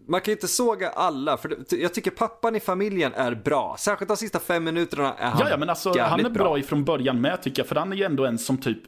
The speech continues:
Speaker 2: försöker. Och det är likadant hans, eh,
Speaker 1: Ja.
Speaker 2: hon som spelar hans fru tycker jag är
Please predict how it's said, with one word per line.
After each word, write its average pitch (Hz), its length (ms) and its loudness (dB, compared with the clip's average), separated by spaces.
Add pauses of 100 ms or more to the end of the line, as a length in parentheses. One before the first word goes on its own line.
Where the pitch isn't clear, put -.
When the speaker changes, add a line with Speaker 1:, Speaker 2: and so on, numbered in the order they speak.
(220)
Speaker 2:
försöker. 147 1000 0 (680)
Och 147 100 0
det 156 80 2
är 156 40 2
likadant 135 720 0
hans, 127 640 0
eh, 123 240 2
Speaker 1:
Ja. 120 280 4 (1000)
Speaker 2:
hon 143 140 4
som 135 140 0
spelar 127 320 0
hans 120 320 0
fru 139 280 0
tycker 120 420 -2
jag 113 40 -2
är 113 220 -4